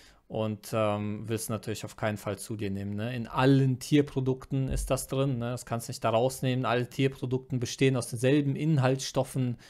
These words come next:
ne? Da sind Hormone drin, da sind Karzinogene drin, es bestehen, die bestehen hauptsächlich aus diesen beiden, ne? Tierisches Fett, tierisches Protein. Ja, zu denen kommen wir gleich als Wachstumsfaktoren. Äh, Bakterien, Viren,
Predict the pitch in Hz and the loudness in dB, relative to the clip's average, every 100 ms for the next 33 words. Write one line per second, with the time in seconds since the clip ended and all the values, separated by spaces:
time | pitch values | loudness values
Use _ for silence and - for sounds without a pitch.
0 | - - _ 113 123 131 123 117 110 - | -20 -20 _ -8 -4 -2 -4 -4 -4 -4
1 | 113 117 123 135 135 123 120 127 120 117 | -2 0 2 4 4 2 -2 -2 -2 -4
2 | 113 120 117 127 113 113 117 113 117 117 | -4 -2 -2 -2 -2 0 -2 -2 -2 -2
3 | 113 - - - 123 113 113 - - - | -4 -6 -8 -4 0 0 -2 -14 -20 -12
4 | 123 - - 117 113 117 - 104 - 107 | -10 -8 -2 0 2 0 -2 -6 -4 -6
5 | 101 - 135 131 123 120 120 117 113 - | -4 0 0 2 4 4 4 2 -4 -4
6 | 117 - - - 123 - 156 165 147 - | -6 -6 -10 -6 -6 0 0 2 -2 -6
7 | 135 127 - - 120 117 - - - _ | -8 -6 -6 -4 -4 -4 -8 -20 -20 _
8 | - 117 131 123 120 127 123 117 117 110 | -8 -6 -2 -2 2 2 2 0 0 0
9 | 110 117 135 - 143 131 - 123 - 127 | -2 -2 -2 -2 -6 -4 -2 -4 0 0
10 | 120 113 - - - - 117 113 - - | 0 -2 -10 -20 -8 0 2 2 0 2
11 | 151 160 147 135 113 123 160 156 139 139 | 4 4 4 0 0 0 4 4 4 2